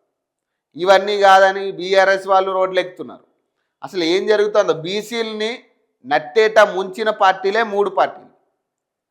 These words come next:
అసలు ఎవరు ఎక్కువ కాదు, తక్కువ కాదు, ముగ్గు-, మూడు పార్టీలు ముంచినాయే. బీఆర్ఎస్ హయాంలో పద్దెనిమిది శాతం ఇవ్వడమే తప్పుడు. అసలు ఫస్ట్ చే-, తప్పు చేసిందే బీఆర్ఎస్. ఈరోజు మళ్ళీ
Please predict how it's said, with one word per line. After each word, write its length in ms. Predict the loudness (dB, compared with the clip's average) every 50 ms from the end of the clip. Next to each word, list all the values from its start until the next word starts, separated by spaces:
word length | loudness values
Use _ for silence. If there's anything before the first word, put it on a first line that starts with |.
| _ _ _ _ _ _ _ _ _ _ _ _
అసలు 180 | -10 -6 -2
ఎవరు 320 | 2 4 6 6 6 6 4
ఎక్కువ 460 | 2 -2 -4 -4 -2 2 4 6 6
కాదు, 260 | 6 6 4 4 2 0
తక్కువ 280 | -2 -2 2 2 2 4
కాదు, 200 | 4 2 -2 -4
ముగ్గు-, 420 | -8 -10 -12 -12 -10 -10 -12 -10
మూడు 280 | -8 -4 -2 -2 -2 -2 0 2
పార్టీలు 360 | 4 4 4 2 0 -4 -4
ముంచినాయే. 640 | -4 -4 -6 -8 -8 -6 -6 -4 -4 -6 -8 -10 _ _ _ _ _ _ _ _ _ _ _ _ _ _ _ _ _ _ _ _ _ _ _ _ _ _ _ _ _ _ _
బీఆర్ఎస్ 540 | _ -4 -2 0 2 4 4 4 4 4 4
హయాంలో 420 | 2 4 4 2 0 0 -2 -4
పద్దెనిమిది 520 | -2 0 0 0 0 0 -4 -4 -4 -4 0
శాతం 220 | 0 0 2 0
ఇవ్వడమే 500 | 0 -2 0 0 0 0 0 0 -2 -2
తప్పుడు. 680 | -2 -2 0 0 2 2 0 -4 -4 -4 -8 -10 -20 _ _ _ _ _ _ _ _ _ _ _ _ _ _ _ _ _ _ _ _ _ _ _ _ _ _ _ _ _ _ _ _ _ _ _ _ _ _ _ _ -8
అసలు 200 | -4 -2 -2 -2
ఫస్ట్ 340 | 2 0 0 0 0 -8 -10
చే-, 220 | -6 0 0 0
తప్పు 320 | 2 2 2 2 2 0 0
చేసిందే 440 | 2 2 2 0 -2 -8 -6 -6 -6
బీఆర్ఎస్. 480 | -2 2 4 6 6 4 2 -4 -10 -20 _ _ _ _ _ _ _ _ _ _ _ _ _ _ _ -12
ఈరోజు 400 | -4 0 2 4 4 4 2 2
మళ్ళీ 580 | 2 2 2 2 0 -4 -4 -4 -6 -10 -12